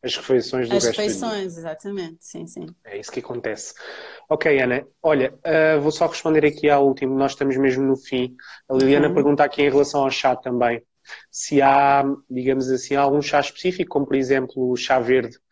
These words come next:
Speaker 1: eh, e, e em quantidades, neste caso, em, em quantidades máximas é que pode ser ingerido?
Speaker 2: É assim,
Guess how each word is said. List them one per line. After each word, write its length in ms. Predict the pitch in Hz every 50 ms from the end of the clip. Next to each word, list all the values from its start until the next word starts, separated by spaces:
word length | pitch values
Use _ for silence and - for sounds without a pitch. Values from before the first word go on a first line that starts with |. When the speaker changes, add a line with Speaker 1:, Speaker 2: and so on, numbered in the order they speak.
| _ _ _ _ _ _ _ _ -
Speaker 1:
eh, 420 | 127 127 127 127 127 127 131 135 - -
e, 340 | - 143 127 123 123 127 127
e 40 | 131
em 100 | 135 139
quantidades, 1120 | 143 - 151 147 143 - - 127 127 135 135 139 131 123 120 - - - - - - - _ _ _ _ _ _ _ _ _ -
neste 240 | 113 110 110 - -
caso, 380 | - 120 117 113 110 110 117
em, 80 | 113 113 - _ _ _ _ _ - 120
em 60 | 117
quantidades 720 | 117 _ - 127 123 120 - 120 120 127 123 120 113 113 113
máximas 560 | 123 127 123 123 123 - - 120 120 120 117
é 100 | 123 117
que 60 | -
pode 220 | - - 113 101 -
ser 140 | - 113 110
ingerido? 420 | 107 104 104 104 107 98 - - - _ _ _ _ _ _ _ _ _ _ -
Speaker 2:
É 160 | 175 180 180
assim, 560 | 185 180 - - - 196 175 165 160 156 160